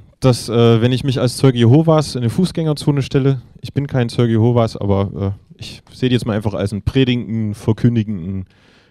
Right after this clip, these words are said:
Christen, der damit rechnet, dass, äh, Menschen, äh, zu, zu Gott hin wollen. Also wenn ich mich da hinstell,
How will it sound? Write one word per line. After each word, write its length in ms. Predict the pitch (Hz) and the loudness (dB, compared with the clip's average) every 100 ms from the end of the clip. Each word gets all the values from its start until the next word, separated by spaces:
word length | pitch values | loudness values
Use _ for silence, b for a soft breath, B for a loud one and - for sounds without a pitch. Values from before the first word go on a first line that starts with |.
| b | b
Christen, 360 | - - 180 | -2 -2 -2
der 100 | 131 | 0
damit 240 | 110 110 107 | 0 0 -2
rechnet, 320 | 113 117 98 | -2 -4 -4
dass, 200 | 101 - | -6 -6
äh, 240 | 87 101 101 - | -4 -2 -4 -10
Menschen, 400 | 104 107 107 104 95 | -8 -6 -6 -8 -6
äh, 200 | 95 95 | -4 -6
zu, 360 | - 104 98 92 _ B B B B B B B B | -4 -2 -2 -4 _ B B B B B B B B
zu 160 | - 151 | 2 6
Gott 180 | 180 | 6
hin 260 | 147 135 117 | 8 6 6
wollen. 360 | 107 113 196 - B B B B B _ _ _ _ _ _ _ - | 4 4 2 -6 B B B B B _ _ _ _ _ _ _ -8
Also 160 | 113 104 | -4 0
wenn 100 | 120 | 0
ich 100 | 127 | 0
mich 120 | 135 | 0
da 80 | 120 | 2
hinstell, 580 | 110 196 - 143 165 | 2 2 -2 -4 -4